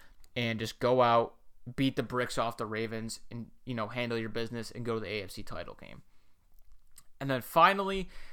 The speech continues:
for the Sabres, as I mentioned before, they start in a few days against the Washington Capitals in back-to-back games. So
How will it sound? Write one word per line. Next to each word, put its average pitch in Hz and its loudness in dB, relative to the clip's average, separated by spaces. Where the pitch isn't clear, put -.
for 151 2
the 127 2
Sabres, 160 4
as 131 -6
I 127 4
mentioned 127 -2
before, 135 -2
they 127 2
start 131 4
in 120 -2
a 117 -2
few 135 -2
days 123 2
against 120 -8
the 113 -4
Washington 113 0
Capitals 131 0
in 110 -10
back-to-back 110 -6
games. 160 0
So 127 4